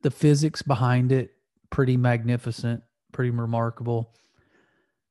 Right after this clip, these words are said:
But the art of throwing a boomerang, I won't even call it a sport, just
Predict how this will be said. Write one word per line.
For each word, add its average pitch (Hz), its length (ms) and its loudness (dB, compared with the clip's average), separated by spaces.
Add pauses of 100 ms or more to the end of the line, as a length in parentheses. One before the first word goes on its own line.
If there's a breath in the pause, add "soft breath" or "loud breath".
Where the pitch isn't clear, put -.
But - 180 -2 (240)
the 151 220 -4
art 226 240 -2
of 170 180 -6
throwing 143 460 2
a 117 80 -2
boomerang, 113 960 -4 (1200)
I 160 60 0
won't 180 200 6
even 113 180 2
call 117 240 0
it 101 80 -6
a 104 40 -10
sport, - 640 -4 (100)
just 185 300 2